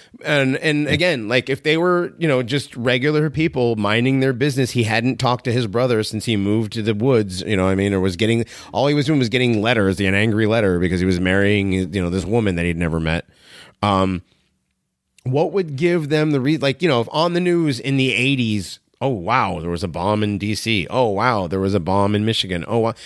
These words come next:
You know what I mean? If you're sitting home, w-, like, you'd be like, "Well, you know what?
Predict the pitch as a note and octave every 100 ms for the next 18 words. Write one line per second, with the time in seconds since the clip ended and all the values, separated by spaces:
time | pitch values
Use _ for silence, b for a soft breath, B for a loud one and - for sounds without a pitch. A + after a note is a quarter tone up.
0 | B C3+ E3+ F3 G3 F3+ _ _ _ _
1 | _ _ _ _ _ _ _ _ _ _
2 | _ _ A#2+ D#3 G3+ G#3 F3 E3 D#3+ D3
3 | - C3+ B2 C#3 A#2 C#3 A#2 F#2+ A2 -
4 | C3+ D#3+ F3+